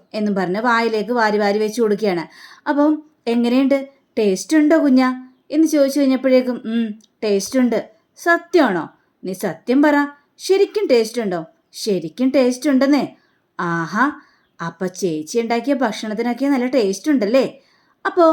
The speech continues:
ചേച്ചി ചോദിക്കുന്നതിന് നീ സത്യം മാത്രമല്ലേ തുറന്നു പറയുള്ളൂ? പറ, ആ കുട്ടിക്ക്, ആ ശ്രുതിക്ക് എന്താണ് സംഭവിച്ചത്? ഒന്ന് പറ കുഞ്ഞാ." ഇത് കേട്ട് കഴിഞ്ഞപ്പോഴേക്കും കുഞ്ഞിനാണെങ്കിൽ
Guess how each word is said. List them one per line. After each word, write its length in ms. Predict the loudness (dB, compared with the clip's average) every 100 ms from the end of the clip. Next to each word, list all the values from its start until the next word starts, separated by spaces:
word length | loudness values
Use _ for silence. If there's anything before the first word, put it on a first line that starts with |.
| 2 -8 _
ചേച്ചി 360 | -4 0 0 -2
ചോദിക്കുന്നതിന് 800 | -2 0 0 0 -2 0 0 0 -2
നീ 120 | -2
സത്യം 460 | -4 -4 -6 -4 -2
മാത്രമല്ലേ 460 | -4 -2 0 2 2
തുറന്നു 340 | 2 2 2
പറയുള്ളൂ? 520 | 2 2 4 2 0 -4 _ _ _ _
പറ, 160 | 0 0 -2 -10 _ _ _ _ _ _ _ _
ആ 100 | 0
കുട്ടിക്ക്, 500 | 2 -2 -4 -6 -4 -6 -6 0
ആ 80 | 0
ശ്രുതിക്ക് 500 | 0 -2 -4 -2 -4 -4 -4
എന്താണ് 460 | -2 -2 0 0 2
സംഭവിച്ചത്? 640 | 0 0 0 0 -2 -4 -8 _ _ _ _
ഒന്ന് 280 | -8 -6 -6
പറ 340 | -2 0 0
കുഞ്ഞാ." 300 | 0 0 -2 -6 _ _ _ -6
ഇത് 200 | -2 0
കേട്ട് 280 | 2 2 4
കഴിഞ്ഞപ്പോഴേക്കും 640 | 2 0 -2 -2 -2 -4
കുഞ്ഞിനാണെങ്കിൽ 680 | -4 -2 0 -2 -2 -2